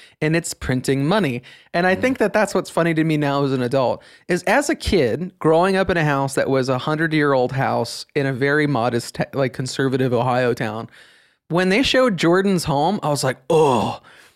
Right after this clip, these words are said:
Speaker 1: that home's amazing." You watch it now as an adult, and you're like, "Jordan does not live at that house."
Speaker 2: Right.
Speaker 1: And, like, then you look up, like, the house that he actually lived in at the time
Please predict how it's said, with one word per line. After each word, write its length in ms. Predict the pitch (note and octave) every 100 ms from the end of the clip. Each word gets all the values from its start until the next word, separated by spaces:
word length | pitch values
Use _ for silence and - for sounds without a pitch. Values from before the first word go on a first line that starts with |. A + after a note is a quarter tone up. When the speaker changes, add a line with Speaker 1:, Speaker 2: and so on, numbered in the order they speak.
| _ -
Speaker 1:
that 260 | F3+ G3+
home's 400 | - C#3+ F3 F#3
amazing." 920 | B3 B3 C4 C#4+ C#4+ C4+ F3+ E3+ B2 - - -
You 160 | A#3 D#4+
watch 260 | F4 F#4
it 100 | C4+
now 280 | G#3 F#3+ G#3+
as 100 | G#3
an 100 | F#3
adult, 520 | D3+ B2+ B2+ D#3 G3+ - -
and 60 | B3
you're 80 |
like, 320 | B3 G3+ - -
"Jordan 500 | D#3+ E4 D4 G#3+ F3+
does 220 | F3 D#3
not 420 | D#3 C#3+ A2 - _ _
live 540 | E3 D#3 D#3 B2 A#2 - _
at 320 | C3+ B2 -
that 260 | - C#3 A#2+
house." 480 | - C#3+ A2 - - - -
Speaker 2:
Right. 180 | G2+ A#3
Speaker 1:
And, 280 | A3+ G#3+
like, 220 | G3 E4 -
then 280 | F3 G3 G#3
you 160 | G#3
look 320 | F3+ F#3+ G3
up, 280 | G3 G#3+ D#3+
like, 220 | D#3 D3
the 120 | D#3+ D3
house 320 | E3 F3+ -
that 100 | G3+
he 140 | F3 -
actually 500 | C#3 D3 - F#3+ A3
lived 300 | A3+ A3+ A3
in 160 | A#3 G#3+
at 180 | G#3
the 80 | A#3
time 400 | B3 A#3 A3+ B3+